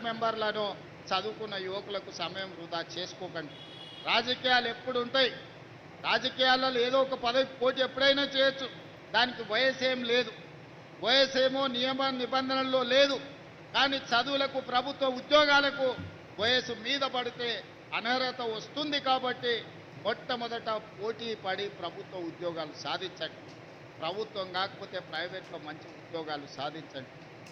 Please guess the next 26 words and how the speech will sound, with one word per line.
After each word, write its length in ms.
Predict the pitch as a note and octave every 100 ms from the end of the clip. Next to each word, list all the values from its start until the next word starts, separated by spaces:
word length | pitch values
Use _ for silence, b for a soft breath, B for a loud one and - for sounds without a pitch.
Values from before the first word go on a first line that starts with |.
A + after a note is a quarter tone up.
| - C#3+
మీరు, 280 | F#3+ G#3 G3+ F3+
మీ 80 | F3 E3
కుటుంబాలు 520 | D#3+ F#3 F3 D#3+ D3+ C#3+
బాగుపడతాయి. 600 | D#3+ - D#3 C3+ - - - - - - -
మీ 80 | D3 -
తల్లిదండ్రులు 600 | D3+ G3 G#3 F#3 F#3 G3 D#3+
ఉపాధి 340 | D3 G3+ G3+ F#3
హామీ 200 | F#3 F#3 D3+
కూలికి 340 | F3+ G3+ - F3
పోయి 140 | F3+ F#3+ E3
రూపాయి 320 | F3+ F#3 F3+ E3+
రూపాయి 260 | D#3+ E3 -
కూడబెట్టి 560 | E3+ G3 F#3 F#3 - G3+ -
కష్టపడి 520 | D#3 - F#3+ F#3+ A#3+ A#3+ - - - -
మిమ్మల్ని 320 | F3 F3 E3 -
పీజీలు, 440 | E3 F#3+ F3+ F#3+ E3+ E3
పీహెచ్డీలు 600 | D#3+ F3 E3+ F3 E3 D3+ -
చదివించింది 680 | C3+ D#3 G3+ G3 F3+ E3 E3+ D3+ - - - - -
మీరు 180 | G3+ G#3+ F3
మళ్ళా 260 | G3+ A#3 A3+ G#3+
గ్రామాలకు 520 | G3 G#3 A3 G#3 G#3
వచ్చి 160 | G3 G3 F3+
రాజకీయ 420 | F#3 F#3+ F#3+ G3 E3+
కక్షలకు 460 | E3+ D#3+ F3 E3 E3+
బలి 180 | D3+ D#3 D#3
కావడానికి 540 | D3 D3+ C#3+ D3 B2+